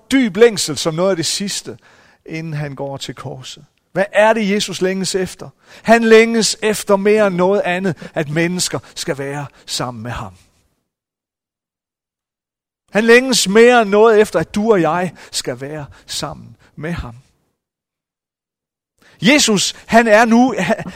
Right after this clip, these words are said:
han er jo i det fuldendte fællesskab med Faderen og Helligånden. Faderen og Sønnen og Helligånden er det fuldkomne og perfekte fællesskab.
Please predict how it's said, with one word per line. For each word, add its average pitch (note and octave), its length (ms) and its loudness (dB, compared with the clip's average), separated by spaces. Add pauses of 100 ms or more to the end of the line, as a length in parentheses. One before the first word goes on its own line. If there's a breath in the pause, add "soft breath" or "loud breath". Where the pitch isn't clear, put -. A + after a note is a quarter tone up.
han A#3+ 180 2
er G#3 100 6
jo B3 160 6
i A3 100 0
det F#3+ 140 4
fuldendte A3 580 0
fællesskab - 800 -6 (2250)
med G#2+ 120 -10
Faderen F#3+ 600 -4 (760)
og F3 100 -12
Helligånden. G#2+ 480 -12 (520)
Faderen A#3+ 600 2
og F3 120 -2
Sønnen G#3 440 4
og E3+ 80 0
Helligånden E3+ 460 0 (320 loud breath)
er G#3+ 140 4
det G#3+ 160 2
fuldkomne G3 800 2
og E3 100 0
perfekte - 640 -2
fællesskab. D3+ 920 -6